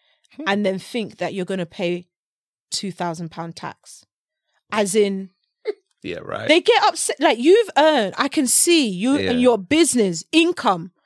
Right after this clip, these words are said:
Speaker 1: Yeah.
Speaker 2: altogether, all the sales that you made, two hundred K.
Speaker 1: Mm.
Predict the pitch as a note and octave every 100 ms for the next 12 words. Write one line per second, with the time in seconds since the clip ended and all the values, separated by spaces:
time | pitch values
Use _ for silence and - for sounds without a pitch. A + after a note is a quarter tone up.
0 | - E2 G#1 - F4+ F#4+ F#4+ E4+ D#4 A#3+
1 | F4 F#4 F4 - F4 D#4+ C4 B3+ B3+ C4+
2 | F#3+ - G#4 D#4+ E4 D4+ C#4+ - C#4 A3+
3 | - - F2 F2+